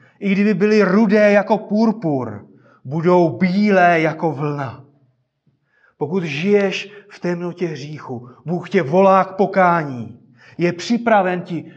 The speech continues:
udělit milost. Pokud žiješ, pokud ale žiješ ve světle, tak vytrvej. Pokud žiješ ve světle,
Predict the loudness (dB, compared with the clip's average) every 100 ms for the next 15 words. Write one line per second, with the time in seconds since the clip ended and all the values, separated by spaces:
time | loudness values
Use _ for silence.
0 | -16 -10 -4 -4 -4 -6 -8 -8 -12 -20
1 | -20 _ _ _ _ _ _ _ _ _
2 | _ _ _ _ _ _ _ _ _ _
3 | _ _ _ _ _ -6 -4 -6 -6 -14
4 | -16 -14 -10 -4 -2 -2 -4 -14 -16 -12
5 | -10 -8 -8 -8 -6 -6 -10 -14 -20 _
6 | -12 -12 -12 -12 -12 -10 -10 -10 -16 _
7 | _ _ _ -12 -10 -12 -20 _ -16 -12
8 | -10 -10 -10 -14 -18 _ _ _ -10 -8
9 | -4 -4 -2 -6 -6 -10 -8 -10